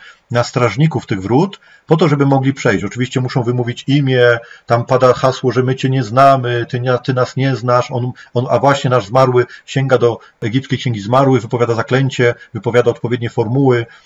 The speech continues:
że ja znam was, znam wasze imiona, i oni mówią wtedy: "Tak, my cię znamy, możesz przejść", i tak dalej, prawda? Czasem trzeba też wręczyć im jakiś podarek,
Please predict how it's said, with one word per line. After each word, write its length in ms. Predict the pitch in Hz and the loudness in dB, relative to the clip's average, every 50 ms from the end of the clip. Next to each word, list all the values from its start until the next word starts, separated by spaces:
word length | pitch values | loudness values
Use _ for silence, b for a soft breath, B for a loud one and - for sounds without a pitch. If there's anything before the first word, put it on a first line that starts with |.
| B B B - | B B B -6
że 120 | 95 113 | -4 0
ja 120 | 117 113 | 0 0
znam 340 | 107 104 110 127 139 139 131 | 0 2 2 2 2 2 2
was, 200 | 120 127 120 - | 2 0 0 0
znam 180 | - 123 117 110 | -2 -4 -2 -2
wasze 240 | 113 110 - - 110 | -2 -4 -2 -4 -4
imiona, 480 | 107 107 123 135 139 131 123 120 117 b b b b b b - | -4 -2 0 0 0 2 2 0 0 b b b b b b -4
i 60 | 123 | -2
oni 120 | 120 123 123 | 0 0 0
mówią 220 | 127 113 123 117 | 0 0 0 -2
wtedy: 240 | - - 117 113 110 | 0 0 -2 -2 0
"Tak, 300 | - 131 131 135 127 - | 2 2 2 2 2 -2
my 120 | 123 113 | -6 -6
cię 120 | - 123 107 | -6 -6 -8
znamy, 360 | 95 107 123 131 131 123 117 | -2 0 0 2 2 0 -2
możesz 280 | 113 110 95 104 98 | -2 -4 -4 -6 -8
przejść", 420 | - - - 127 123 127 123 - 120 | -8 -4 0 2 2 2 0 -2 -6
i 40 | 104 | -6
tak 160 | 113 101 95 | -6 -4 -2
dalej, 280 | 98 95 90 90 78 | -4 -4 -4 -6 -12
prawda? 320 | - - 107 95 92 120 123 | -8 -8 -8 -2 0 -2 0
Czasem 260 | - 127 - 135 120 | 0 -2 -2 -2 -4
trzeba 180 | - 135 123 117 | 0 0 0 0
też 160 | - 101 104 | 0 -4 -8
wręczyć 600 | 104 123 123 110 104 110 123 131 127 139 117 110 | -8 -8 -8 -6 -2 0 0 0 0 -2 -2 -4
im 80 | 120 | -4
jakiś 200 | 113 - - - | -6 -6 -8 -10
podarek, 600 | - - 117 113 135 147 139 131 127 123 - - | -6 -4 0 2 4 4 4 2 0 -2 -4 -10